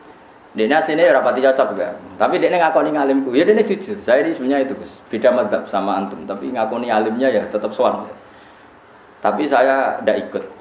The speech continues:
Mboten batin kau ya ra ben bonot kuwe. <laughs> Ya kiai sepuh.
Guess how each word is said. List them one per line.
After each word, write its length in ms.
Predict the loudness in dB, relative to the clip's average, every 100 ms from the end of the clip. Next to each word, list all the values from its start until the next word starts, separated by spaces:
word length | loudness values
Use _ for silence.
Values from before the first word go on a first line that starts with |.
| -20 -20 -20
Mboten 320 | -16 -14 -12 -8
batin 240 | -6 -4 -4
kau 160 | 0
ya 160 | 0 0
ra 80 | -2
ben 160 | -4
bonot 320 | -4 -6 -6 0
kuwe. 240 | 2 2
<laughs> 40 | 0 -4 -8 -10 -8 -4 -2 -2 -4 -8 -14 0 2
Ya 80 | 4
kiai 320 | 6 6 4 0
sepuh. 280 | -2 -4